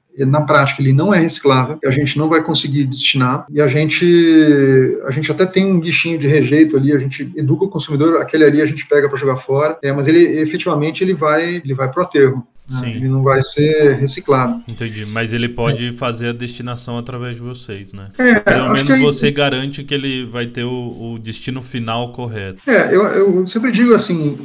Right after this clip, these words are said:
Speaker 1: é, se, se você já sabe que aquele material não é reciclável, que a gente não, não consegue destinar, é, já destina, é, na sua casa, porque ele vai pro aterro de qualquer jeito. Ele viaja menos, <laughs> ele gasta, ele gasta menos combustível.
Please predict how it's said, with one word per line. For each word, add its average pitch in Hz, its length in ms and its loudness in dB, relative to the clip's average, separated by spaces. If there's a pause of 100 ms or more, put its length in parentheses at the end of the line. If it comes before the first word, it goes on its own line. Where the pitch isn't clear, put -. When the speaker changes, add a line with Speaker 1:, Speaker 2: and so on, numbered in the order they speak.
Speaker 1:
é, 151 440 0 (200)
se, - 300 -4
se 135 340 -10
você 180 240 2
já 214 160 2
sabe 190 280 4
que 180 80 -6
aquele 175 180 -4
material 151 420 0
não 165 120 0
é 156 60 0
reciclável, 151 500 -2
que 135 80 -8
a 131 40 -6
gente 147 260 -4
não, 151 420 -6 (120)
não 147 180 -6
consegue 135 720 0
destinar, 147 600 -2 (360)
é, 147 240 4
já 185 280 4
destina, 214 760 6 (300)
é, 147 720 2 (100)
na 156 160 -4
sua 151 220 -2
casa, 156 540 -2 (300)
porque 165 200 -4
ele 185 100 4
vai 190 160 2
pro 214 120 4
aterro 202 200 6
de 196 80 2
qualquer 196 320 6
jeito. 139 400 0
Ele 190 200 0
viaja 202 340 6
menos, 165 440 0 (260)
<laughs> - 280 -20
ele 160 140 -2
gasta, 180 420 0 (180)
ele 180 160 2
gasta 190 280 2
menos 202 240 2
combustível. 156 640 -2